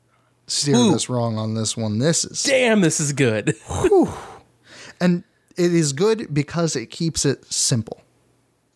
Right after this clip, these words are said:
Speaker 2: Yep.
Speaker 1: It does not dwell on details. It does not,
Speaker 2: Nope.
Speaker 1: like, attempt to hyper characterize any person that's in it. Uh, the
Speaker 2: Not at
Speaker 1: villain
Speaker 2: all.
Speaker 1: is just fucked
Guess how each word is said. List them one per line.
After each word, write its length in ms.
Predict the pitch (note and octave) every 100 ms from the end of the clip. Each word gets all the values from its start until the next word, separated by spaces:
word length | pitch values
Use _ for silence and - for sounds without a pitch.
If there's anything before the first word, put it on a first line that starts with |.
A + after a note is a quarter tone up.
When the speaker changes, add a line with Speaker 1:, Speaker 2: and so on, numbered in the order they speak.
| _ - _
Speaker 2:
Yep. 220 | F#3+ G#3 -
Speaker 1:
It 120 | D3
does 220 | D#3 C3+
not 360 | D3+ D#3 F3 C#3
dwell 500 | C#3+ D3+ D3+ D3 C#3+
on 220 | A#2+ B2
details. 680 | B2 E3+ E3+ E3+ D#3 D3 C3+
It 160 | C#3+ B2
does 220 | C3+ B2
not, 380 | C#3+ D3 D3 D3
Speaker 2:
Nope. 240 | D3 D#3+ D#3+ _ -
Speaker 1:
like, 240 | C#3+ B2 C#3+
attempt 400 | - D3+ C#3+ -
to 240 | D#3 C3 -
hyper 400 | - D3+ D#3 C3+
characterize 1200 | - C#3 C#3+ - C#3+ C3 B2+ A#2+ A2+ A2 - - _ _ _ _ _ _ -
any 460 | D3 D3+ D3+ C#3 C#3+ _ -
person 480 | D#3+ C3+ - B2+ A2+
that's 240 | G#2 - -
in 140 | C#3
it. 300 | D3 - - _ _ _ _ _ -
Uh, 180 | C3+ -
the 160 | C#3+ D3
Speaker 2:
Not 40 |
at 60 | B2
Speaker 1:
villain 260 | - - A2
Speaker 2:
all. 200 | G2+ - _ _ _ -
Speaker 1:
is 220 | D3 C3+
just 320 | C3+ C3+ - - _
fucked 520 | _ - C3+ -